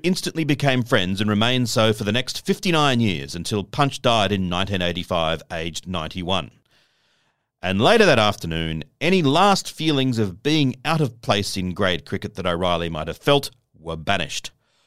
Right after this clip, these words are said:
Not only did North Sydney invite him to play for their club,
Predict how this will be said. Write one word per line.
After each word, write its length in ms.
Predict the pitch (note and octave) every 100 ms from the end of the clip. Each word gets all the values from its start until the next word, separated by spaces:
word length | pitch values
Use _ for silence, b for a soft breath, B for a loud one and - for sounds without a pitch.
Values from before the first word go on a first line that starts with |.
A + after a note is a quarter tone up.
| _ _
Not 140 | A2 C#3+
only 180 | F3+
did 180 | D#3 A#2
North 200 | B2+ A#2+
Sydney 440 | - B2 A2+ B2+ B2+
invite 400 | G#2 F2 A2+ B2
him 120 | A2+
to 80 | -
play 260 | - F#3 A3+
for 100 | A2+
their 180 | F2+ E2+
club, 380 | F#2+ F#2 F2+